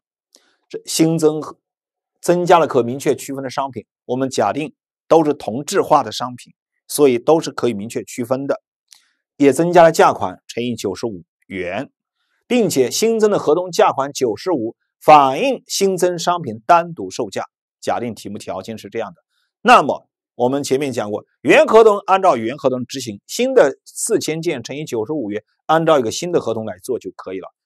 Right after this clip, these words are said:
原合同和新合同。那今天我们要讲的问题是什么呢？可变对价，它的一个后续变动，也就是说在合同变更以后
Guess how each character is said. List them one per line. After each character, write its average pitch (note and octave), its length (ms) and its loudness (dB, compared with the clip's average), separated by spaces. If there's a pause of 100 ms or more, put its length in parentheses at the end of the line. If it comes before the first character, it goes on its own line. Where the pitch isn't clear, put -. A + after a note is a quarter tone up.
原 C#3 200 0
合 C#3+ 160 -2
同 C#3 120 -6
和 C3+ 120 -8
新 D3+ 220 -10
合 F#2 140 -12
同。 - 100 -20 (1200)
那 A3+ 120 6
今 C4 200 0
天 C4 200 6
我 D#3 140 4
们 D#3+ 100 -2
要 F3 80 2
讲 B2+ 220 -2
的 D3+ 100 -8
问 G#3 140 -2
题 D3+ 80 -8
是 D3+ 160 -10
什 C3+ 100 -8
么 C3+ 140 -8
呢？ F#3+ 80 -10 (880)
可 C#3+ 460 6
变 B3+ 260 2
对 E3 200 0
价， B2 180 -8 (1500)
它 F#3 120 2
的 D#3+ 100 4
一 C3+ 60 0
个 A#2 80 2
后 C3+ 240 2
续 A#2 160 -10
变 G#2+ 200 -8
动， G#2+ 220 -8
也 D#3+ 140 2
就 G3+ 60 4
是 G#3+ 60 -2
说 A#3 200 4
在 G#3 240 0
合 F3+ 200 -2
同 B3 180 -4
变 G3 240 -2
更 A#3 100 -4
以 C3+ 180 -8
后 - 320 2